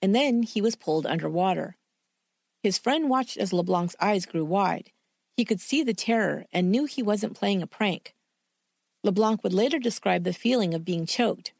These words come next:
He began clawing at unseen hands around his throat, cutting off his oxygen supply. Suddenly, it stopped, and he could breathe again.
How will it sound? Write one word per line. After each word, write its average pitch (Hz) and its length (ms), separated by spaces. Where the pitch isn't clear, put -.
He 254 140
began 214 320
clawing 254 400
at 185 160
unseen 185 400
hands 202 360
around 165 240
his 160 120
throat, 208 340
cutting 247 260
off 151 180
his 160 140
oxygen 165 520
supply. 156 520
Suddenly, 226 540
it 175 100
stopped, - 520
and 214 120
he 190 120
could 165 200
breathe 196 220
again. 170 400